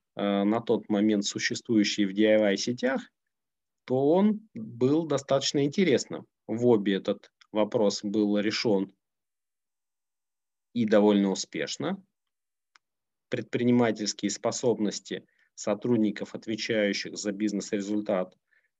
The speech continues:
были руководством компании замечены,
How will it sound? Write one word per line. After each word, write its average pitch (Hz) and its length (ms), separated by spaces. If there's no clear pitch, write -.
были 104 560
руководством 107 760
компании 101 720
замечены, 127 840